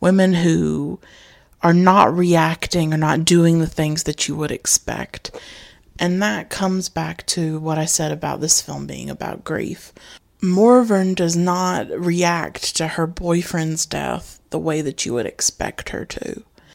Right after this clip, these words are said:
She sees him lying on the floor, you know, his wrists are, are bloody, and what she does is that she lays down beside of him,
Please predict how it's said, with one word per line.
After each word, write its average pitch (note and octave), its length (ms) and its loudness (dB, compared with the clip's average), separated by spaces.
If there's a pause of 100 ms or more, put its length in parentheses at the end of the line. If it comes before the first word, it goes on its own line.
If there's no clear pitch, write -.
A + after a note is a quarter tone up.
(260)
She - 240 0
sees A3 420 2
him F3 340 2
lying F3 420 0
on E3 140 0
the E3 60 -2
floor, D#3 840 -4 (100)
you E3+ 80 -4
know, D3 140 -4
his E3 260 -4
wrists - 720 4 (380)
are, D#3+ 220 -2 (140)
are D#3 140 2
bloody, D#3 720 0 (560)
and F3+ 220 2
what F3+ 140 2
she - 180 2
does A3+ 280 2
is G#3 120 -4
that - 160 -4
she F3 200 0
lays F#3 460 0
down E3+ 380 2
beside F3 460 2
of - 160 -2
him, - 460 -8